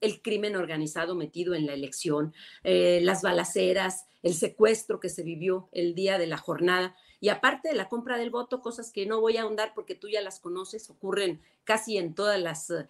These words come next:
entidades federativas en donde gobiernan tanto el pri como el pan. Entonces, eso es lo que ha ido minando un poco este crecimiento exponencial de una ciudadanía consciente, participativa, crítica.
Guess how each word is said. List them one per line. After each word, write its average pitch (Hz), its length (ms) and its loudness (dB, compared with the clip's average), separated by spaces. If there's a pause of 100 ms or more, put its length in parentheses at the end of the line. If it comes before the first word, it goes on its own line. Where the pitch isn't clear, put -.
(120)
entidades 180 440 0
federativas 190 520 -4
en 156 120 -2
donde 156 200 -2
gobiernan 180 520 0
tanto 156 240 -4
el 156 100 -2
pri 180 160 0
como 175 220 -4
el 147 100 -4
pan. 185 220 -4 (360)
Entonces, 254 420 6 (240)
eso 277 360 4
es 233 180 -2
lo 233 160 -2
que 196 140 -4
ha 202 100 0
ido 220 240 -2
minando 202 640 -4 (120)
un 202 240 -8
poco 202 520 -2
este 220 300 -2
crecimiento 185 520 -2
exponencial 170 640 -2
de 175 80 0
una 180 220 2
ciudadanía 156 520 -2
consciente, 160 640 -2
participativa, 156 960 -4
crítica. 254 640 6